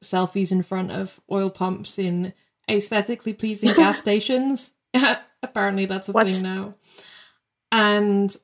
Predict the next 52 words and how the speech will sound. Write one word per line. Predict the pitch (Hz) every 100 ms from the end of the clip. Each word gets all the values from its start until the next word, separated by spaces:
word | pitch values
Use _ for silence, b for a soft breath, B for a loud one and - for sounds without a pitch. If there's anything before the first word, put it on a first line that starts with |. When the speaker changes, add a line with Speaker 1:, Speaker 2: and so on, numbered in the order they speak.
| _ -
Speaker 1:
yeah, | 214 233
there's | 214 202
some, | 220 196 190 190 - _ _ -
some, | - 196 196 -
again, | 202 196 185
I'll | 185
put | 175 202
something | - 190
in | 180
the |
show | 175 190
notes, | 185
a | 196
really | 185 180
interesting | 180 180 - 175
read | 185 180
on | 180
this. | 185 196 196 - b b b b
But | - 160
I | 226
was | 240 -
just | 302 302 -
like, | 269 240 208 202 - _ _ _ _ _ _ _
this | 208 254 -
whole | 277 269
thing | 254 240
about | 233 208 190
how | - 202 202 202
the | 196 202
oil | 196 190
industry | 190 190 185 - 185 180 180 -
is | 196
just, | - 180 -
like, | 190 220 - - _ _ _ _
you | 226
know, | 190 151 196 196 _ _
it's | - -
not | 240 208
exactly | 196 208 202 214
the | 196
most | 190 185 -
loved | 190 190 -
thing | 196
at | 185
the | 185
moment | 175 175 180 190
with | 190 175
climate | - 185 190
change | 202 202 202
is | 190
real | 196 185
people. | 185 175 175 180